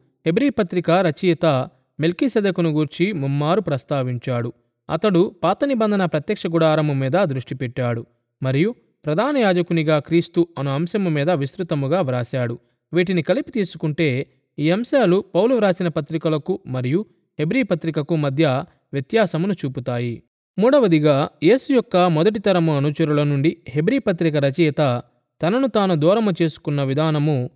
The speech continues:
పౌలు గ్రంథకర్తృత్వమును సందేహించడానికి ఒక బలమైన కారణమై ఉన్నది. హెబ్రీ పత్రిక రెండవ అధ్యాయము మూడు, నాలుగు వచనాలలోని ఈ మాటలను వినండి. "అట్టి రక్షణ ప్రభువు బోధించుట చేత ఆరంభమై వినిన వారి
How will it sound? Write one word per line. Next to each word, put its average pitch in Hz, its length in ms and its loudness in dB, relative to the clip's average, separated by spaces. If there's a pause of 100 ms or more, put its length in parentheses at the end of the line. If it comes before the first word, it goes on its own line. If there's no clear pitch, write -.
(300)
పౌలు 240 260 4 (100)
గ్రంథకర్తృత్వమును 165 960 0
సందేహించడానికి 143 1200 0 (320)
ఒక 139 140 -4
బలమైన 175 480 0
కారణమై 139 580 0
ఉన్నది. 120 280 -4 (680)
హెబ్రీ 220 220 0
పత్రిక 180 380 0
రెండవ 165 380 2
అధ్యాయము 139 520 0 (120)
మూడు, 214 280 0
నాలుగు 170 380 2
వచనాలలోని 143 800 -2
ఈ 143 140 -4
మాటలను 139 500 -2
వినండి. 123 400 -6 (560)
"అట్టి 170 220 0
రక్షణ 180 520 2 (140)
ప్రభువు 247 340 2
బోధించుట 185 640 0 (100)
చేత 160 160 0
ఆరంభమై 139 640 -2 (380)
వినిన 254 320 2
వారి 175 320 4